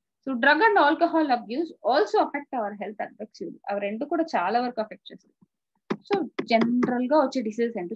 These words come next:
చూద్దాం. A wide range of organisms belong to bacteria, virus, fungi. Protozoas, helminthes ఇవన్నీ కూడా బ-, బ్యాన్ లో డిసీజ్ కాజ్ చేస్తుంది. వాటిని ఏమంటాం అంటే pathogens అంటాం.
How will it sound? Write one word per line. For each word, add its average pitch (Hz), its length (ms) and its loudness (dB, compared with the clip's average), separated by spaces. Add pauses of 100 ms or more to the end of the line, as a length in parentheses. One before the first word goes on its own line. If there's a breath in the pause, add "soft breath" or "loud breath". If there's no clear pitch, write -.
చూద్దాం. 165 260 -8 (640)
A - 80 -6
wide 381 340 6
range 311 220 4
of 254 60 -6 (100)
organisms 180 560 -4 (100)
belong 180 240 -6 (120)
to 311 60 -4 (440)
bacteria, 214 520 -2 (300)
virus, 175 380 -2 (200)
fungi. 247 260 0 (960)
Protozoas, 240 720 2 (120)
helminthes 208 600 0 (220)
ఇవన్నీ 208 500 -2 (140)
కూడా 180 220 2 (460)
బ-, 208 220 4 (140)
బ్యాన్ 240 280 6
లో 277 40 2 (100)
డిసీజ్ 220 360 -4
కాజ్ 170 320 -2
చేస్తుంది. 147 360 -12 (480)
వాటిని 349 340 4 (120)
ఏమంటాం 269 500 2
అంటే 196 200 -6 (180)
pathogens 190 840 2
అంటాం. 160 260 -10